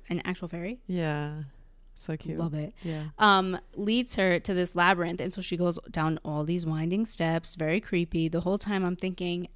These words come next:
Speaker 1: a ten-year-old would never, but okay.
Speaker 2: But maybe she will because she lives in a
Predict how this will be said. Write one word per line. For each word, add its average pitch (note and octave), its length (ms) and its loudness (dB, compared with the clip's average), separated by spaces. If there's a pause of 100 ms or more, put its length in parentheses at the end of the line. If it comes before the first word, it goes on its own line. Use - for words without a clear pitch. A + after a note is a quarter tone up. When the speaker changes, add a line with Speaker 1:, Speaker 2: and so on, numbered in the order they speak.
Speaker 1:
a F3+ 80 -4
ten-year-old E3+ 440 -2
would A3+ 140 -2
never, E3+ 380 0
but E3 160 -2
okay. E3 480 -4 (260)
Speaker 2:
But F#3+ 80 4
maybe F3+ 380 4
she D#3+ 640 -2
will F3 300 2
because D#3 260 -6
she D#3 100 -4
lives D3+ 180 -6
in D#3 240 -8
a D3+ 120 -4